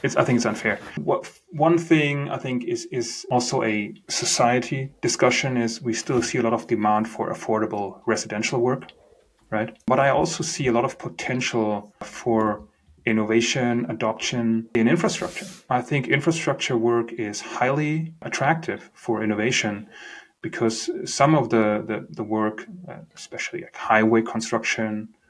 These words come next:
bridge construction, can be a bit more linear or repeatable. And so when we talk, for example, about modules and modularized bridges, this is already happening.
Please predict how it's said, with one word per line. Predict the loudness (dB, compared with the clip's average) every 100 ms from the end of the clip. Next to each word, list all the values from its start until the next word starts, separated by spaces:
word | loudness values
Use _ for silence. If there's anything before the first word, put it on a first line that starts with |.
| _ _ _
bridge | 2 4 2
construction, | -2 -2 -2 -2 0 0 0 -4 -12
can | -6 -2 0 0
be | 4 4
a |
bit | 4 0 -2
more | 0 2
linear | 2 2 0 -2 -4
or | -4 -2
repeatable. | -2 -2 -6 -6 -14 -2
And | 2 4 4 4 0
so | -2 0
when | 2 2 0
we | -2
talk, | 0 0 0 -4
for | -8
example, | -6 -6 -4 -4
about | -2 -2 -2 -6 -14 _ _ _
modules | 4 6 6 6 6 4 -2 -8 -10
and | -14 -12 -6
modularized | -2 0 0 0 -2 -2
bridges, | -2 -2 -2 -6 -8 -10 -2
this | -2 -2
is | -2
already | 0 2 2
happening. | 0 -2 -2 -6 -8 -8